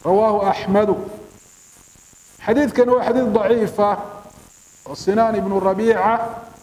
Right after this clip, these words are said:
ayaa sanadkiisa ku jira, oo Shahr ibnu Xawshab ka warinaya. Shahr ibnu Xawshabna waa daciif. Alimaam Abu Xaatimna wuxuu yidhi, Sinaan markuu ka hadlaya, waa mudaribu lxadiid.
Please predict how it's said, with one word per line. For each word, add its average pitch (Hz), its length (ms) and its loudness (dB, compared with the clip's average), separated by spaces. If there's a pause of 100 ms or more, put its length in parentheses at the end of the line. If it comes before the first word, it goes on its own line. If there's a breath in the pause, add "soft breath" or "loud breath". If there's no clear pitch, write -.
(560)
ayaa 185 160 2
sanadkiisa 220 580 -2
ku 214 140 -8
jira, 220 560 0 (920)
oo 147 60 -8
Shahr 226 300 0
ibnu 202 200 0
Xawshab 220 480 0
ka 220 120 0
warinaya. 202 580 2 (1600)
Shahr 233 300 2
ibnu 208 200 0
Xawshabna 214 640 0
waa 202 180 2
daciif. 190 460 2 (2000)
Alimaam 220 400 2
Abu 208 200 2
Xaatimna 220 540 0
wuxuu 202 380 2
yidhi, 190 360 2
Sinaan 220 440 0
markuu 214 260 0
ka 226 160 0
hadlaya, 214 180 2
waa 202 80 0
mudaribu 196 540 0
lxadiid. 185 360 0